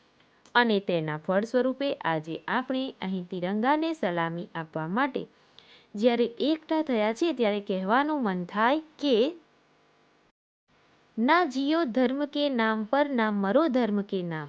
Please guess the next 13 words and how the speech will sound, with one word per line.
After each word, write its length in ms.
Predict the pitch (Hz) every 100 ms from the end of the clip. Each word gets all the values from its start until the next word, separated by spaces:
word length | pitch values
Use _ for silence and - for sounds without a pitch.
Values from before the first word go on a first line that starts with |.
| -
પર, 140 | 147 - _ _ -
ના 200 | 180 180
જીઓ 340 | 165 196 269
ધર્મ 380 | 285 247 226 220
કે 220 | 208 202
નામ 340 | 190 160 156 160
પર, 240 | 233 277
ના 200 | 269 247
મરો 400 | 214 175 196 294
ધર્મ 340 | 247 233 202
કે 220 | 202 202 185
નામ 320 | 180 214 226
પર, 200 | 175